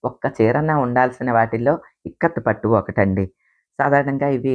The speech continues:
టెన్ థౌజండ్ నుంచి స్టార్ట్ అవుతాయి ఈ చీరలు. టెన్ థౌజండ్, ఫిఫ్టీన్, ఎయిటీన్ థౌజండ్, అంటే డబల్ వీవింగ్ ఎయిటీన్, ట్వంటీ థౌజండ్ అలా ఉంటాయి కదా. ఇప్పుడు ఫిఫ్టీ పర్సెంట్ కాబట్టి సగం రేటుకే వస్తాయి కాబట్టి నాకు ఇక్కత్ చీరల్లో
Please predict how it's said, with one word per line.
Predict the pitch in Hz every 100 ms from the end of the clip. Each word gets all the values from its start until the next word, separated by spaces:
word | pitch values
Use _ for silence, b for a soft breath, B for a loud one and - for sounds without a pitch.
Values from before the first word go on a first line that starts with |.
| 117
టెన్ | 117 117 113
థౌజండ్ | 113 110 120
నుంచి | 117 113 123
స్టార్ట్ | - 98 98 101
అవుతాయి | 101 101 101
ఈ | 95
చీరలు. | - 98 101 98 117 - _
టెన్ | 113 107
థౌజండ్, | 101 101 104 98 117
ఫిఫ్టీన్, | 117 98 - 101 98 101 120
ఎయిటీన్ | 101 107 107 107 104
థౌజండ్, | 98 98 104 101 113 b b b -
అంటే | 143
డబల్ | 139 120 135
వీవింగ్ | 127 117 117 131 175
ఎయిటీన్, | 131 113 113 110 113
ట్వంటీ | 127 104 101 101
థౌజండ్ | 101 101 117 120
అలా | 101 104
ఉంటాయి | 98 104 101
కదా. | 92 104 175 B B -
ఇప్పుడు | - 180
ఫిఫ్టీ | - 160 -
పర్సెంట్ | 185 170 - 143 143
కాబట్టి | 135 131 - 135 120 _ _ -
సగం | 147 151 180
రేటుకే | 165 156 151
వస్తాయి | 131 117 - 117
కాబట్టి | 113 117 156
నాకు | 156 117 120 107 - -
ఇక్కత్ | - 165 -
చీరల్లో | - 117 113 110 123